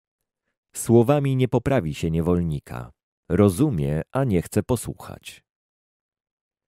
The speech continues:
Widziałeś u kogo pośpiech w słowach?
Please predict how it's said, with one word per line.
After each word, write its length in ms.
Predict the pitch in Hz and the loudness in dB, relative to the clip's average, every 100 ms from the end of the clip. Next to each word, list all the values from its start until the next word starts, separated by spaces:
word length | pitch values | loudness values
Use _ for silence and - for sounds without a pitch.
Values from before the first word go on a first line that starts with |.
| _ _ | _ _
Widziałeś 540 | 78 98 101 110 104 - | -4 2 6 8 6 4
u 120 | 104 | 0
kogo 300 | 95 101 98 | 2 4 4
pośpiech 520 | - 101 - - 87 - | 4 2 2 -2 -4 -6
w 80 | |
słowach? 800 | - 85 78 90 120 - _ _ | -4 -2 0 -2 -8 -12 _ _